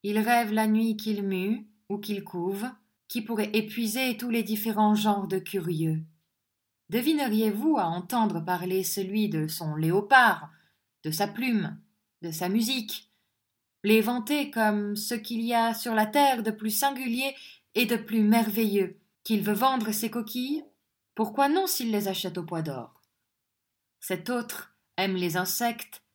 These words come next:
il en fait tous les jours de nouvelles emplettes. C'est surtout le premier homme de l'Europe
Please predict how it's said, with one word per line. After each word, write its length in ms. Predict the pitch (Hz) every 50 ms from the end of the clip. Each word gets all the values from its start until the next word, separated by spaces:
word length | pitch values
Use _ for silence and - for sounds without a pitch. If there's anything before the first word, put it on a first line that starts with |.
| _ _ _ _ _ _
il 140 | - 208 214
en 100 | 226 226
fait 300 | 226 - 240 247 240 226
tous 140 | 226 262 294
les 120 | 285 285
jours 240 | 240 214 320 330 269
de 100 | 214 214
nouvelles 420 | 196 208 214 208 214 208 202 208 196
emplettes. 640 | 185 180 - - 180 165 165 160 160 - - - - _ _ _ _ _ _ _ _ _ _ _ _ _ _ _ _ _ _ _ _ _ _ _
C'est 140 | - - 214
surtout 340 | 208 208 247 220 - 381 381
le 340 | 302 226 175 165 160 156 160
premier 420 | - - 240 226 233 240 240 220
homme 240 | 240 240 233 226 220
de 100 | 208 208
l'Europe 460 | 202 220 226 214 247 240 233 - -